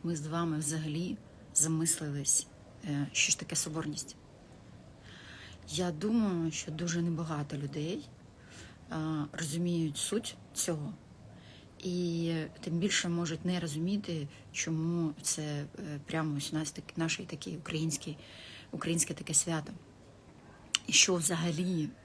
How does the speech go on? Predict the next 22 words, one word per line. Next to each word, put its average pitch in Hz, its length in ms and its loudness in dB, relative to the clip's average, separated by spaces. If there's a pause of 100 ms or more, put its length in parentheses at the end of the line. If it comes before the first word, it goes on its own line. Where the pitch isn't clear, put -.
е, - 40 -4 (360)
це 165 280 2
означає. 160 680 0 (1200)
І 208 260 4
це, 196 680 4
е, 160 240 -2
буде 151 260 -4
класний 160 460 0
привід, 170 440 -2 (240)
е, 147 300 -4
трішки - 380 2
розповісти 170 540 2
моїм 160 280 4
опонентам. 170 720 2 (760)
А, 165 220 4
я 160 240 2
зараз, 156 760 2
е, 160 160 -2 (340)
проживаю 156 560 0
ось - 100 -6
такий - 240 -6
якийсь 156 420 -8